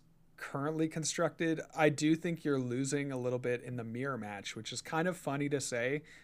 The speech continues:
because you play this beefy, um, you play this beefy lightning attacker. But I do feel like, especially if they play Dunsparce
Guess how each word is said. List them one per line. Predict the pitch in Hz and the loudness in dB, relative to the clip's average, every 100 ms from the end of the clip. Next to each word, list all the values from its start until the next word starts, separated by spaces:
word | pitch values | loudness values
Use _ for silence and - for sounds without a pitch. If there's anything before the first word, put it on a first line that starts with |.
| - | -14
because | 131 139 117 | -4 -2 -2
you | 127 | -4
play | - 123 131 | -2 0 0
this | 127 | -2
beefy, | - 127 120 131 131 123 120 - - - - _ _ - - - | -4 -4 -4 -4 -4 -4 -8 -14 -20 -20 -20 _ _ -20 -10 -4
um, | 123 113 110 110 113 _ - _ _ - - - | -2 -2 -6 -10 -14 _ -20 _ _ -20 -20 -10
you | 147 | 0
play | 156 151 | 6 6
this | 139 | 4
beefy | 127 139 139 139 135 | 0 -2 0 2 0
lightning | 123 123 139 143 | 2 0 0 0
attacker. | 143 147 147 175 175 190 - _ _ - - - _ - | 2 0 2 0 0 -4 -16 _ _ -20 -20 -20 _ -12
But | 127 147 147 143 147 | 4 8 8 8 4
I | 143 | 4
do | 151 175 | 4 4
feel | 214 | 6
like, | 180 170 | 8 6
especially | 143 - 190 185 180 190 | 2 2 6 6 6 6
if | 170 | 6
they | 170 | 6
play | 160 160 | 6 6
Dunsparce | 135 135 - 127 117 113 - - | 4 0 -2 -2 -2 -2 -6 -8